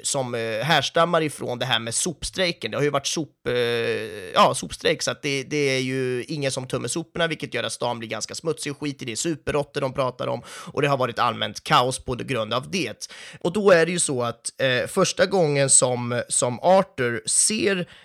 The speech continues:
en person med clownmask i en bil som åker förbi honom, första gången han ser den personen, då sit-, då går han på stan med Sophie. Och Sophie, vet vi, är en del av hans illusioner.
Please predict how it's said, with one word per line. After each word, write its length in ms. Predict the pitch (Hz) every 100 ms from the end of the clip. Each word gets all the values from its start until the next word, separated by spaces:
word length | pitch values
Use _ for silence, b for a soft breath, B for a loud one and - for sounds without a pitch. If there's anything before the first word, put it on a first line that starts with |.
| B
en 280 | 143 120 110
person 540 | - 147 139 104 107 -
med 320 | 131 113 104
clownmask 680 | - 175 139 156 - - -
i 140 | 135
en 160 | 135 131
bil 260 | 220 131 -
som 140 | 135
åker 140 | 131 135
förbi 320 | 143 214 185
honom, 320 | 107 82 - B B B B -
första 220 | 185 220
gången 180 | 185 147
han 100 | 139
ser 220 | - 113
den 160 | 113
personen, 340 | 110 - 110 110
då 80 | 151
sit-, 280 | - 196 - _
då 180 | 180 180
går 280 | 165 196 226
han 200 | 143 127
på 120 | 139
stan 600 | 135 - 240 190 110 110 117 -
med 320 | 127 117 139
Sophie. 560 | - 226 180 - - - b b
Och 100 | -
Sophie, 600 | - 190 220 220 - 104 139 -
vet 380 | 131 180 185 117
vi, 180 | 110
är 180 | 98 117
en 80 | 127
del 160 | 120 110
av 80 |
hans 200 | 110 131
illusioner. 460 | 156 170 226 170